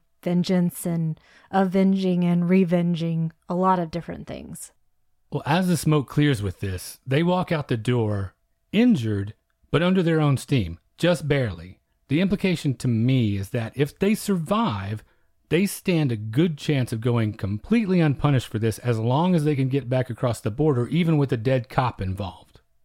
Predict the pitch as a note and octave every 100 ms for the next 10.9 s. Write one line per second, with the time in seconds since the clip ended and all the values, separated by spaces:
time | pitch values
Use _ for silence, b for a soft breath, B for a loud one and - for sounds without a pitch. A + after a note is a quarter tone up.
0 | _ C#3+ D3 C#3+ B2+ F#3 F3+ G3+ - F#3+
1 | F3+ E3+ C3 - C3 F#3 D#3 D#3+ C#3+ -
2 | D3 D3 B2 - A#2+ A2 A2 G#2 G2 G#2+
3 | E3+ F#3+ F#3+ A3 A3+ A3+ b b - C3
4 | E3 D#3+ D3 B2 D3+ D3 C3+ B2 B2 B2+
5 | C3+ C3+ - C3+ A#2 G#2 C3+ - A#2 A2
6 | F#2+ E2+ - - - _ _ _ - A2
7 | C#3 C3+ - D#3 D3 C#3 B2+ C3+ B2 B2+
8 | C3 B2 A#2 G#2 - - - A#2 - A2
9 | B2+ - - b b A#2+ A#2 G#2 B2+ D3
10 | E3+ D#3+ E3 D3+ - F3+ F3 -